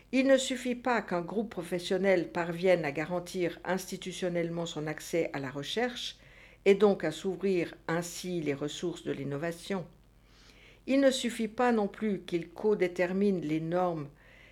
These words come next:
et les contenus de la formation des nouvelles générations et donc s'assure la maîtrise des normes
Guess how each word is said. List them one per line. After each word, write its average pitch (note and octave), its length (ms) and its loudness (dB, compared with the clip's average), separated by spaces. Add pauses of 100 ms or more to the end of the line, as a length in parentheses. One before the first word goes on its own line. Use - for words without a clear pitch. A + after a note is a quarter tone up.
(220)
et G#3+ 200 10
les F3 160 4
contenus F#3+ 500 0
de D#3 80 0
la D3 140 -2
formation F3 640 -2
des D#3 120 -2
nouvelles D3 280 -4
générations D3+ 1000 -4 (560)
et A3 120 12
donc G3 400 4
s'assure F#3+ 500 -2
la E3 120 -2
maîtrise D#3+ 600 -2
des D#3+ 140 0
normes D#3+ 400 -2